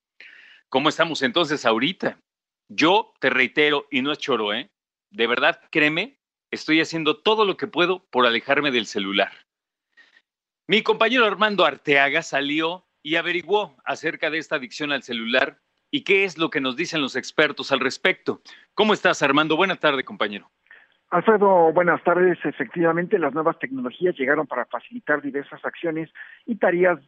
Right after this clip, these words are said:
Speaker 2: y tareas del día a día. Sin embargo, también se ha convertido en algo más que una herramienta para propiciar la comunicación,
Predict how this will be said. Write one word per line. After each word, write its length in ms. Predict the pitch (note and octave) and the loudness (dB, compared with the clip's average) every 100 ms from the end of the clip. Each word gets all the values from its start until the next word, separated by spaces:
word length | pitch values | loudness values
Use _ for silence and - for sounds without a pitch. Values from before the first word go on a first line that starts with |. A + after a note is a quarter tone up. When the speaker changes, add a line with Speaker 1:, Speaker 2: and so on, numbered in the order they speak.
| - | -20
Speaker 2:
y 80 | |
tareas 360 | D#3+ D3 D#3 D#3 | -4 -2 -2 -4
del 160 | C#3+ C3+ | -8 -10
día 220 | E3+ D#3 | -6 -6
a 60 | |
día. 280 | D#3 A3+ F#3+ - - _ | -6 -6 -6 -8 -20 _
Sin 140 | - A3+ | -12 -10
embargo, 320 | G#3+ G#3 A3 | -6 -4 -4
también 300 | G3 E3 F3 | -6 -8 -10
se 80 | G3+ | -12
ha 40 | |
convertido 500 | G3 E3+ C#3 - E3+ | -12 -12 -12 -10 -10
en 100 | D#3+ | -8
algo 180 | D#3 E3+ | -10 -10
más 180 | C#3+ D3+ | -10 -10
que 120 | - | -10
una 120 | E3 | -8
herramienta 440 | D3+ C3+ B2+ C#3+ E3 | -6 -4 -6 -6 -6
para 220 | C#3+ B2+ | -6 -8
propiciar 500 | - B2 - - C3+ | -8 -14 -16 -4 -4
la 140 | C3 | -2
comunicación, 640 | - A#2+ A#2+ C#3 B2+ G#3 | -6 -6 -6 -6 -2 -2